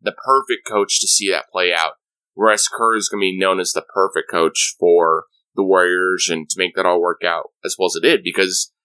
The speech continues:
as you said earlier, Kerr was the guy who said, "Screw it, let's, the way we're gonna win is if we go crazy in this one aspect of the game of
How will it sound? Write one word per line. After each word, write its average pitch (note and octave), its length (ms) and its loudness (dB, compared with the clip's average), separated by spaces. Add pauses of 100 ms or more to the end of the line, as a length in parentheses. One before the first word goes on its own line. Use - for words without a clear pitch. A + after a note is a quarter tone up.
(200)
as C#3 160 4
you C3+ 60 -4
said C#3+ 240 6
earlier, C#3 440 8 (640)
Kerr F3 240 8
was E3+ 160 4
the B2 80 2
guy A2 380 6
who F#2+ 440 0
said, G2 460 4 (280)
"Screw - 520 2
it, - 120 -2
let's, - 480 4
the G2+ 240 0
way E3+ 300 6
we're D#3 180 -4
gonna C#3 240 2
win C3+ 460 0 (440)
is A2+ 360 2
if G2+ 180 -8
we D3 340 -2
go A#2 380 6 (220)
crazy A2+ 580 2
in F#2+ 140 -2
this F#2 260 0
one G#2 380 2
aspect F#2+ 440 -2
of - 40 -20
the F2 100 -8
game D2 360 -4 (340)
of E2+ 200 0